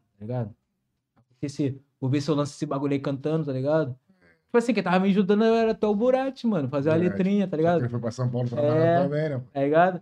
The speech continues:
Speaker 1: Mas eu
Speaker 2: É.
Speaker 1: deixei, essa música vai sair, já tá pronta.
Speaker 2: Então é isso, meu
Speaker 1: Sou
Speaker 2: mano.
Speaker 1: eu, M T X.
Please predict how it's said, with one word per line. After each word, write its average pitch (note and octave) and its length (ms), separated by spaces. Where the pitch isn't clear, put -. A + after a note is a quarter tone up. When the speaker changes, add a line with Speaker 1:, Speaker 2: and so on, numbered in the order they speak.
Speaker 1:
Mas E3 140
eu F3+ 40
Speaker 2:
É. F3 40
Speaker 1:
deixei, F3+ 280
essa E3 200
música F3+ 220
vai G3 120
sair, G#3 560
já C3+ 120
tá D3 160
pronta. D#3+ 500
Speaker 2:
Então D3 200
é B2+ 120
isso, B2 200
meu B2+ 80
Speaker 1:
Sou A2+ 80
Speaker 2:
mano. B2 120
Speaker 1:
eu, E3 120
M E3+ 180
T F3+ 260
X. E3+ 240